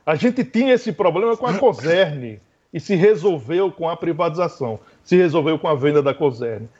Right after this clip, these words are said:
A Coserne deixou de ser cabide de emprego, deixou de ser uma empresa sucateada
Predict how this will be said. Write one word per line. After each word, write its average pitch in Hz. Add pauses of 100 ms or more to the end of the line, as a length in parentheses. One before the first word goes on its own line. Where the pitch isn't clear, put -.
(140)
A 143
Coserne 165
deixou 170
de 151
ser 147
cabide 151
de 185
emprego, 175 (260)
deixou 160
de 160
ser 170
uma 165
empresa 139
sucateada 151